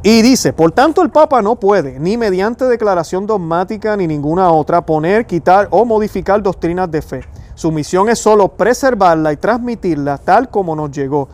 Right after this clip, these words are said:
desde los apóstoles y mantenerla libre de error". Ese es el trabajo del Papa. Ese es el trabajo del Papa. Podemos juzgar las acciones y las decisiones que ha hecho el actual pontífice.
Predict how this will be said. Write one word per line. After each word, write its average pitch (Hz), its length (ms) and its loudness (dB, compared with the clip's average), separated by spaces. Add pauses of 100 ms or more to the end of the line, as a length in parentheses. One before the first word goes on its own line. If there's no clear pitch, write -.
(100)
desde 151 300 -2
los 143 140 -2
apóstoles 254 680 0 (240)
y 170 120 2
mantenerla 156 680 0
libre 240 400 -2
de 147 100 -4
error". 131 340 -10 (500)
Ese 220 320 4
es 196 80 2
el 196 120 0
trabajo 190 600 0
del 135 240 -4
Papa. 127 380 -10 (480)
Ese 208 260 0
es 180 60 0
el 165 80 -4
trabajo 143 360 -4
del 131 120 -6
Papa. 123 360 -12 (1300)
Podemos 196 320 4
juzgar 220 300 2
las 208 100 2
acciones 196 380 -2
y - 20 0
las 175 120 0
decisiones 165 400 -8
que - 100 -4
ha - 80 0
hecho - 160 -4
el 160 40 0
actual 143 260 -6
pontífice. 143 580 -14